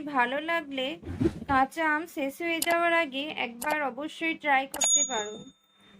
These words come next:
আর এই রেসিপিটি যদি ভালো লাগে, ভিডিওটিতে লাইক, কমেন্ট এবং শেয়ার করে দিও। আর চ্যানেলটিতে সাবস্ক্রাইব করে পাশে থাকার অনুরোধ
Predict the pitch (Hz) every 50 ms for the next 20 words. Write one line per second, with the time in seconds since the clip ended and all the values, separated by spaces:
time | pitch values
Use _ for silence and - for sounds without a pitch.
0 | - - - 240 247 254 269 285 277 269 254 254 254 - 277 - 294 254 311 285
1 | 339 349 285 359 359 302 285 285 269 247 254 294 320 339 349 240 262 277 269 -
2 | 311 320 330 330 - 349 359 - 294 294 330 320 320 294 247 233 240 254 302 359
3 | 349 _ - 302 302 302 320 320 311 320 339 - - - 262 247 285 302 320 339
4 | - - 311 277 262 277 294 320 - 311 294 285 302 285 254 262 233 220 220 240
5 | 269 247 269 311 294 - 277 247 247 269 285 277 - 339 - 294 294 320 - 320
6 | 269 240 240 240 - - 320 320 330 320 - - 339 330 277 285 320 320 - 277
7 | 240 254 - 320 311 320 330 320 330 320 - - 254 262 269 277 294 320 320